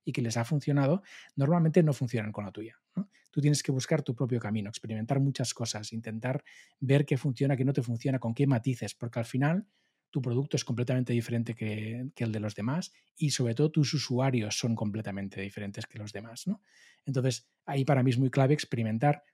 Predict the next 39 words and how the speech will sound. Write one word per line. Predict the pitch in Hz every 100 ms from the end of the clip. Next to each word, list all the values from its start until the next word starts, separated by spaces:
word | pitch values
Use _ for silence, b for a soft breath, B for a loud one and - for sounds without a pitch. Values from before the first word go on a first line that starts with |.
| _
testear | 135 120 135 131
rápido, | 135 127 151 170
intentar | 117 110 127 127 -
probar | - 123 -
cosas | 123 120 117
muy | 123
rápidamente, | 120 110 113 131 120
si | -
puede | 117 127
ser | 120 143
sin | - 113
desarrollo, | 113 117 139 240 _ _ _ _ _ _ _ _ - -
para | 123 110
no | 110 131 131 143 - -
atrasar | 131 117 123 120
este | - 110
proceso, | 127 123 - 160 233 277
¿no? | 165 - B B B -
E | 131
intentar | 127 123 123
validar | 123 139 120 113
cosas, | 120 - - -
experimentar, | 147 - 131 135 143 196 233 - _ _ _ _
ver | 143 156
qué | 160
funciona | 156 127 170 185 208 214
y | 135 123
apalancar | 120 143 120 120 120 135
más, | 139 139 -
eh, | 160 131 160
más | 127 120 120 123
recursos | 127 117 135 - 156
en | 127
aquello | 113 113 120
que | 117
ves | 110 -
que | 123
tiene | 117 104
sentido. | - 98 - 123